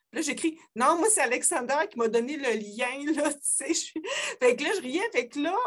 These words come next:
on est rendu que vous avez, puis, euh, j'aimerais ça du détail, Sophie, vous avez, euh, une, une conseillère d'orientation de garde qui,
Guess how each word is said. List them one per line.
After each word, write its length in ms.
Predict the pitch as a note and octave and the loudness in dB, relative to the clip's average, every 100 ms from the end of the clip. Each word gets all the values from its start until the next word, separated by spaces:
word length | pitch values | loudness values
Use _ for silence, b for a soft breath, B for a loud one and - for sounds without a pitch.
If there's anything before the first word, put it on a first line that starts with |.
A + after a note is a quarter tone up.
| B3+ | -2
on 140 | B3 | -2
est 180 | C4+ C#4+ | -4 -2
rendu 760 | D4 C4+ A#3+ G#3+ G#3+ B3+ D#4 A#4 - _ b b b - | -4 -2 -4 -2 -2 0 0 0 -2 _ b b b -6
que 180 | D#4 F#4+ | -2 0
vous 220 | D4+ A#3 | 0 4
avez, 540 | A#3+ A3+ C#4 D#4+ G4 | 4 4 0 0 0
puis, 340 | G4+ - G3+ A3 | -2 -6 -4 -2
euh, 360 | A3 G#3+ G#3+ | -2 0 0
j'aimerais 300 | A3+ A3+ A3+ | 0 -2 -2
ça 160 | A#3+ F#4+ | -4 -6
du 140 | D4+ | -8
détail, 440 | A3 A#3 C4 D#4+ G4+ | -6 -4 -2 -2 0
Sophie, 420 | - A#3+ A#3 E4+ F#4 | 0 -2 -2 -4 -4
vous 160 | C4+ A3 | 0 0
avez, 480 | G#3+ A#3 D#4 D#4+ | 0 -2 -2 -2
euh, 180 | B3 G3+ F3+ b b - | -2 -4 -6 b b 0
une, 240 | A3 A3+ - | 0 0 -2
une 240 | A#3 A#3 A3 | 0 0 0
conseillère 600 | C#4+ C#4 C4+ C4+ C#4+ D4+ | 0 0 0 0 0 0
d'orientation 1000 | A#3 A#3+ A#3+ A#3+ A#3+ B3 G#3 - D4 D#4 | -2 -4 -4 -4 -2 -2 0 0 -2 0
de 140 | A#3 | 0
garde 1000 | A3 F#3 A3+ A#3 C#4 F#4 F#4 A#3+ G3+ - _ _ _ _ _ - | 0 0 0 2 0 -4 -6 -6 -6 -8 _ _ _ _ _ -10
qui, 460 | C4 C4+ C#4+ C#4+ | -6 0 4 4